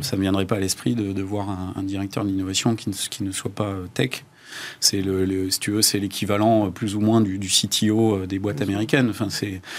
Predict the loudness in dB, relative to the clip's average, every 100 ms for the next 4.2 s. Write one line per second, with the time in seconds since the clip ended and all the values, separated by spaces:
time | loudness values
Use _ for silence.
0 | -12 -12 -2 4 6 6 4 2 0 0
1 | -2 -2 0 2 2 0 2 2 2 2
2 | 2 2 2 0 2 2 0 -2 -2 -2
3 | -4 -2 -2 0 4 4 2 0 -2 -2
4 | -4